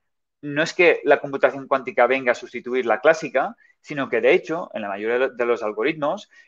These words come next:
lo que hacen es trabajar de forma conjunta. Eh, necesito unos cálculos que sea, de hecho, en nuestro proyecto también hacíamos esto, hacíamos unas optimizaciones en algoritmos clásicos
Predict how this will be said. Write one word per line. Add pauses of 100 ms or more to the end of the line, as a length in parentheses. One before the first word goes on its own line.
(120)
lo
que
hacen
es
trabajar
de
forma
conjunta. (360)
Eh,
necesito
unos
cálculos
que
sea,
de
hecho,
en
nuestro
proyecto
también
hacíamos
esto,
hacíamos
unas
optimizaciones
en
algoritmos
clásicos